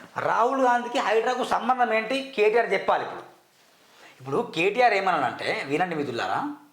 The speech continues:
ఈనాడు పేపర్లో వచ్చిన వార్తలో కేటీఆర్ ఏమన్నాడంటే, "మూసీ కుంభకోణం వెనుక రాహుల్ గాంధీ పేదల ఇళ్లపైకి బుల్డోజర్లు పంపిస్తున్నాడు" అని ఎవరన్నారు? కేటీఆర్ అన్నాడు. అంటే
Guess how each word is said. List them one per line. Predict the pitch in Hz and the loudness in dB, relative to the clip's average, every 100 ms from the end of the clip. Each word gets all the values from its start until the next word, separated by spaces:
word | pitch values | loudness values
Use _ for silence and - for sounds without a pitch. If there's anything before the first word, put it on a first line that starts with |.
| _ _ _ _ _ _ _ _ _ _ _ _ _ - - - _ _ _ _ _ 165 | _ _ _ _ _ _ _ _ _ _ _ _ _ -20 -20 -20 _ _ _ _ _ -10
ఈనాడు | 160 214 208 | -2 0 2
పేపర్లో | 196 180 180 | 2 2 2
వచ్చిన | 156 - 143 | 2 0 -2
వార్తలో | 120 123 127 95 151 320 - _ _ _ - | 0 -2 -2 -2 -6 -6 -12 _ _ _ -6
కేటీఆర్ | 147 190 202 196 | 0 0 2 2
ఏమన్నాడంటే, | 165 165 156 143 123 131 277 - - 131 | 2 2 2 0 0 -2 -2 -10 -16 -4
"మూసీ | 170 262 - 277 | 0 0 0 -2
కుంభకోణం | 247 233 233 233 226 208 | 2 2 2 2 2 2
వెనుక | 190 196 | 0 0
రాహుల్ | 226 190 180 185 | 0 2 2 2
గాంధీ | 175 165 160 180 - - - | 2 2 0 -4 -8 -16 -4
పేదల | 165 226 240 | 0 2 4
ఇళ్లపైకి | 226 220 214 202 233 | 4 4 2 0 -4
బుల్డోజర్లు | 160 185 196 190 196 220 | -2 0 2 0 0 0
పంపిస్తున్నాడు" | 175 160 165 - 160 156 156 - - - - - - | -2 -2 -8 -2 0 2 0 -4 -18 -20 -20 -10 -4
అని | 214 | 0
ఎవరన్నారు? | 214 220 214 202 202 196 - - _ _ - | 2 2 2 2 0 0 -8 -20 _ _ -2
కేటీఆర్ | 180 175 165 | 0 0 -2
అన్నాడు. | - - - _ - - - | -4 -12 -20 _ -20 -10 -4
అంటే | 233 247 262 | 0 0 0